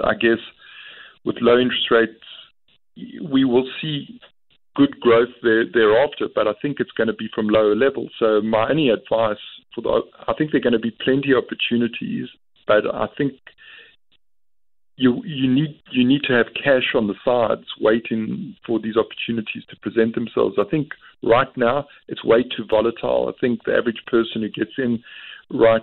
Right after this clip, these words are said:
now is gonna, you know, the market's gonna gyrate up and down with these big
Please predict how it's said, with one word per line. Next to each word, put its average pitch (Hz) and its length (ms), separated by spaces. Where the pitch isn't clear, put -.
now 120 320
is 107 80
gonna, 113 280
you 135 180
know, 107 320
the 117 80
market's 113 380
gonna 107 160
gyrate 107 580
up 131 140
and 110 160
down 113 240
with 101 120
these 107 140
big 131 100